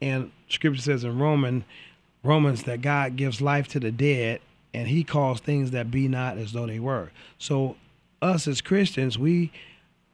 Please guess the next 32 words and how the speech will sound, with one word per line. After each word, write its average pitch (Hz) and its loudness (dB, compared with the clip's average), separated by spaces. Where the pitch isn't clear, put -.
aren't 135 -2
supposed 151 0
to 139 -2
call 143 2
them 131 2
like 120 -2
we 113 -4
see 147 0
it. 107 -4
We 139 -2
call 139 0
it 120 -4
like 123 -4
we 123 -2
believe 123 2
it. 87 -8
And 131 -4
we 156 6
believe 139 4
the 127 -2
word 127 -2
of 120 -8
God, 139 0
so 127 -6
we 143 -2
have 143 -4
to 110 -12
speak - -4
the 127 -4
word 131 -4
of 117 -8
God 139 -4